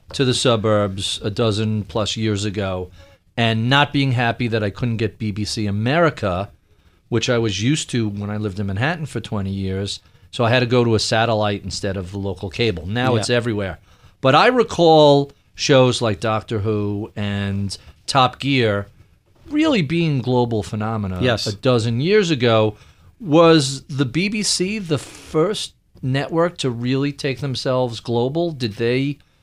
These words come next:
Speaker 1: set the, uh, the original model for this?
Speaker 2: I, I think, uh, the pioneers were both the major Hollywood studios that have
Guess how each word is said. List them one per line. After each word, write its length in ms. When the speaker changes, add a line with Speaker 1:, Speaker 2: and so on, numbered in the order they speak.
Speaker 1:
set 360
the, 280
uh, 40
the 1800
original 760
model 280
for 160
this? 300
Speaker 2:
I, 240
I 140
think, 360
uh, 440
the 440
pioneers 560
were 140
both 400
the 420
major 320
Hollywood 340
studios 580
that 100
have 180